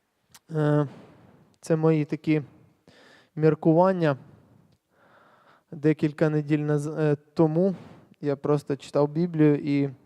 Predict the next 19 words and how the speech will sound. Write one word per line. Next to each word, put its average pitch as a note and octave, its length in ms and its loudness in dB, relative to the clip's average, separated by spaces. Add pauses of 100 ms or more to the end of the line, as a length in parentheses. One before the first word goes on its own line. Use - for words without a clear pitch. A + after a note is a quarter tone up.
(120)
задавав E3 380 0
собі D3+ 220 -6
деякі D3 260 -2
питання, C#3+ 680 -6 (760)
спілкувався D#3+ 680 2
з C#3 80 -8
Богом, C#3 500 4 (280)
і, C#3 400 -2 (340)
е, B2+ 380 -4 (1040)
вийшло C#3+ 260 -6
таке C#3+ 200 -6
коротеньке C3+ 680 -2
слово, B2 520 -4
яким C3 240 -12
я C3+ 80 -6
хотів C#3+ 260 -4
би C#3 100 -2
сьогодні C3+ 280 -4
поділитись. C#3 680 -2